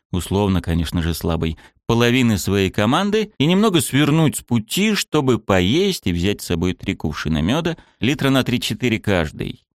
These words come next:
Что покинутая отрядом деревня отличалась в худшую сторону от своих ливорских аналогов, что чинорский город выглядел явно хуже тех,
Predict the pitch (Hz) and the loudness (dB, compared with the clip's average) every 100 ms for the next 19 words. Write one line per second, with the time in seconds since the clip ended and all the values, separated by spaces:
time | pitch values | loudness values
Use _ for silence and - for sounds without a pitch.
0 | _ _ _ _ - - 139 131 117 131 | _ _ _ _ -14 -2 0 0 0 0
1 | 113 110 101 92 98 98 92 90 92 95 | 0 2 2 2 0 0 2 0 0 0
2 | 90 87 87 92 - 95 90 82 - 98 | 2 0 0 -4 -2 0 0 -4 -6 -6
3 | - 98 90 - 92 87 87 85 - 90 | -4 -2 -2 -2 -4 0 0 0 -2 -2
4 | 85 - 85 87 87 - 82 92 113 156 | -2 -2 0 0 -2 -8 -2 0 0 0
5 | 151 143 131 - _ - - 160 - 101 | -2 -2 -4 -10 _ -12 -2 -2 0 0
6 | 90 - - 87 110 185 156 - 127 123 | 0 -2 -4 -2 2 2 2 -2 -2 -2
7 | 110 117 107 101 107 101 90 - 107 90 | 0 0 2 2 2 0 -2 -2 -2 -2
8 | - 117 156 - | -2 -2 -2 -4